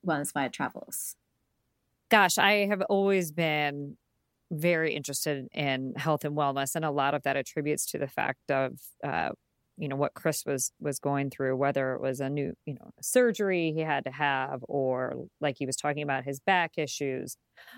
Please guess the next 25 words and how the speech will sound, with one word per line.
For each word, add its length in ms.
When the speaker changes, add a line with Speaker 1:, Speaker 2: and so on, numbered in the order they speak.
Speaker 2:
or 420
a 120
certain 440
way 680
that 140
he 100
needed 320
to 260
eat 300
to 360
up 140
his 180
game 300
to 180
even 480
to 240
the 80
m-, 180
next 320
level, 500
or 80
even 180
our 120
son 420
i-, 280